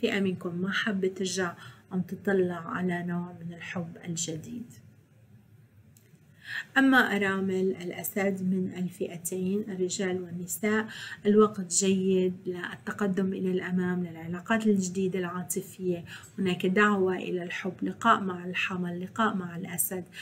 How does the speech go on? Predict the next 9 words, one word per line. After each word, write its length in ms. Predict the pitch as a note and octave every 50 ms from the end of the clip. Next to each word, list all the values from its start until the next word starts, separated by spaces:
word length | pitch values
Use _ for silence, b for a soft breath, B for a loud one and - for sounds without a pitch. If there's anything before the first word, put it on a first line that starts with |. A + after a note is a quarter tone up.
| B B B B
لقاء 280 | A3+ A3 A3 B3 - -
مع 240 | G#3+ G3+ F#3+ F3+ F#3+
الجدي 600 | F#3 F3+ F3+ F#3+ F3+ F3+ F3 - - F#3 F3+ F3+
والدلو، 640 | F3+ F#3 F3+ F3 F3 - F3 E3+ E3+ F3+ F#3 F#3 F#3 B B B B B -
أمور 300 | G#3+ G#3 G#3 A3 A3 A3
جيدة، 920 | G#3 F#3+ F#3 F#3+ G3 F#3+ G3 G3 F#3+ E3+ E3+ F#3+ F#3 F#3+ F#3 F#3 F#3 F#3 - - F#3+
آه، 340 | F#3 F3+ F3+ F3+ F3+ F3+ F3+
سعادة 640 | - - G3+ F#3 F#3 G3+ G#3+ A3+ G#3+ G#3 F#3+ G3+ G3
داخلية، 880 | F#3 G3 F3+ F3+ F3+ - - - F#3+ F#3+ F#3 F3+ F3+ F#3 F3 F3 E3+